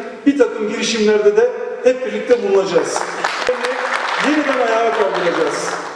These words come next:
Bakın, sütümüzü alacağını, alacağının garantisini veren bir şirket var. Neden üretip göndermeyelim?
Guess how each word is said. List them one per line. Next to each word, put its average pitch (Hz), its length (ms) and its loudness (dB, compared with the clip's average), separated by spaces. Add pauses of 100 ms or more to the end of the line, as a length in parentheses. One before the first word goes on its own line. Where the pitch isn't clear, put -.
(320)
Bakın, - 260 2 (600)
sütümüzü 254 460 2
alacağını, 220 680 2 (600)
alacağının 220 480 4
garantisini 214 560 4
veren 220 200 4 (440)
bir 247 100 -2
şirket 208 480 2
var. 165 100 2 (640)
Neden 262 280 4
üretip 220 380 2
göndermeyelim? 190 540 2